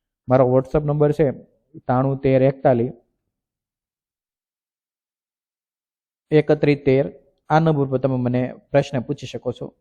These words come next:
અને બધા મિત્રોને મારી ખાસ નમ્ર ભાવે વિનંતી કે આ નંબર છે ને ફક્ત WhatsApp નંબર છે, આની પર તમે કોલ કરશો તો કોલ લાગશે તો ખરો પણ કોલ રિસીવ નહીં થાય. અ, તો દરેક મિત્રોને મારી નમ્ર ભાવે વિનંતી છે કે ફક્ત મને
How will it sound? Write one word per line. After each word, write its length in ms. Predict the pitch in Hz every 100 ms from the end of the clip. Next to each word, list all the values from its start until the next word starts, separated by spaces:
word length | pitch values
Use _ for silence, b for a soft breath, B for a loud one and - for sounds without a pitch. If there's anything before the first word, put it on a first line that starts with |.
| _
અને 480 | 127 135 135 135 127 -
બધા 240 | 139 151
મિત્રોને 360 | 151 151 147 143
મારી 200 | 139 139
ખાસ 300 | - 151 147 - 135
નમ્ર 320 | 143 151 147
ભાવે 280 | 135 135 135
વિનંતી 560 | 139 151 143 131 123 - _ _ _ _ _ -
કે 280 | 135 131 127
આ 160 | 131
નંબર 300 | 151 156 151
છે 100 | 151
ને 80 | 143
ફક્ત 320 | 123 139 -
WhatsApp 420 | 120 131 - 143
નંબર 280 | 139 131 123
છે, 120 | 123
આની 260 | 131 127 135
પર 120 | 139
તમે 220 | 131 131
કોલ 260 | 123 139 139
કરશો 500 | 147 143 - 123 117 -
તો 140 | 127
કોલ 280 | 123 135 131
લાગશે 300 | 131 135 156
તો 120 | 151
ખરો 220 | 135 151 123
પણ 160 | 123
કોલ 280 | - 127 120
રિસીવ 360 | 123 120 143 147
નહીં 180 | 151
થાય. 260 | 139 127 147 - _ _ _ _ _ _
અ, 260 | 127 123 123
તો 500 | 120 127 127 123 131 - _
દરેક 240 | 135 147 139
મિત્રોને 360 | 139 139 135
મારી 200 | 131 131
નમ્ર 280 | 123 135 139
ભાવે 200 | 131 127
વિનંતી 340 | 127 131 123 120
છે 140 | 131
કે 120 | 127
ફક્ત 240 | - 123 120
મને 300 | 117 135